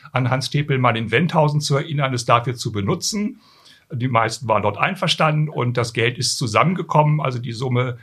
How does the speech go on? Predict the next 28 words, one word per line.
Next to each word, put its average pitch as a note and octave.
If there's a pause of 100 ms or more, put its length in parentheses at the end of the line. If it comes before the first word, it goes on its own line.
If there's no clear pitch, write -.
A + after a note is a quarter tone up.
(160)
für -
Hans A#2+
Tepelmann A#2
wäre G#2
da. B2
Den, D3
äh, A#2+
Stein, B2
den B2
Stolperstein B2
können B2
wir A#2+
wohl A#2
in G#2+
Angriff F2
nehmen. -
Darüber A2+ (120)
freuen C#3
wir D3+
uns, C#3
glaube A#2
ich, -
alle G#2
sehr, F#2+
die E2
das D#2
miterlebt D#2
haben. -